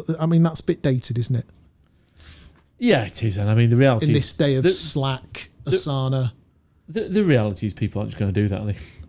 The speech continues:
Speaker 1: I tried it. We tried it.
Speaker 2: I've gotta say that actually I've got a client at the minute, a U S company that sell, um, software. They've got an A T S, which I hate, a-, uh, applicant tracking systems, as you know.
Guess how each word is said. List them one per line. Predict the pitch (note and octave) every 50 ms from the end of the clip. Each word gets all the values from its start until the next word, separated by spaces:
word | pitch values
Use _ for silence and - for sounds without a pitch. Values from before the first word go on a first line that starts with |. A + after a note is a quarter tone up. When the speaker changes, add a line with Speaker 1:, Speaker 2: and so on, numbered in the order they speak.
| _ _ _ _ _ _ _ _ _ _ - - _ _ _ -
Speaker 1:
I | F3 G3 G3+ F#3+
tried | F#3+ - - G3 F#3+ F#3 F#3 F3 E3+
it. | E3 E3 - - -
We | D3+ E3 D3
tried | - - - D#3 D3+ D3+ D3+ C#3+
it. | D3 C3+ - - _ _ _ _ _ _ _ -
Speaker 2:
I've | F#3 E3+
gotta | E3+ C4+ B3 G3
say | - B3+ B3+
that | A#3 A3+ A#3 A#3+
actually | G#3+ - A3 F#3+
I've | E3+ C#3
got | G3+ F#3+ -
a | F3+
client | - G#3+ G3+ G3 F3+
at | D#3+ D#3
the | D#3+
minute, | E3+ F#3+ G3+ F3 -
a | D3+
U | C#3 D#3+ F3
S | F#3 E3+ -
company | - G3 E3+ C3+ - C#3+ B2 A#2
that | A2 A#2 A2+ A#2+
sell, | - - D#3+ D3 C#3 C3+ B2+ B2+ B2+
um, | B2 B2 B2 A#2+ A#2+ A#2+ A#2+ A#2 A#2 - - - _ _ _ _ -
software. | - E3+ E3 - - D3 B2+ A2+ G#2+ G#2 G#2 G#2+ A2
They've | A#2 C#3+ D#3+ E3+ D#3+
got | - D#3 C#3
an | C3+ C3+
A | - D#3+ D#3+
T | C#3 - - D#3+ D#3
S, | C3 G2 - - - -
which | C3 C3+ C3 -
I | D3 C#3 B2
hate, | C3+ E3 E3+
a-, | C#3+ B2 A#2 A#2 - - - C#3
uh, | B2 C3 C#3
applicant | C3+ - - - B2 A#2 -
tracking | A#2 - - A2+
systems, | - A2+ - - A#2+ A2+ G#2+
as | G#2+ G#2
you | G#2+ A2+
know. | B2 B2+ A#2 G#2 F#2+ G2